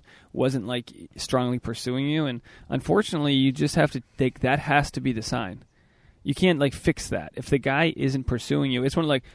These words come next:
like, uh, you know, he's just not that into you. But it's like, well, he might be into you, but he's not man enough to pursue it. So, you know, when shit goes down, are you really gonna want a guy like that by your side?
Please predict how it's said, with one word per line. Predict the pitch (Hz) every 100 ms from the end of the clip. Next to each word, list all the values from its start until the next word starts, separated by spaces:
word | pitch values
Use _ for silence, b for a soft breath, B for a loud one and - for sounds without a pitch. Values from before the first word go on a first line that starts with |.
| b
like, | - 131 120
uh, | 123 113 107 b b -
you | 131
know, | 117
he's | 117 139
just | 147
not | 147 135
that | 127
into | 151 143
you. | 113 110 -
But | 139
it's | 135
like, | 160 -
well, | 180 196 170
he | 156
might | 175 175 143 -
be | 170 190
into | 139 123 123
you, | 113
but | 131 120
he's | 127 127
not | 135 120
man | 117 123 127
enough | 113 104 95 -
to | 123 113 104 -
pursue | 107 - - 120
it. | 98 -
So, | - 120 107 b b b b
you | - 113
know, | 104
when | 113
shit | - 131
goes | - 110 107
down, | 113 110 107 104 -
are | -
you | 117
really | 113 113
gonna | 110
want | 107 101
a |
guy | 117 104
like | 107
that | 101
by | - 104
your | -
side? | - 101 -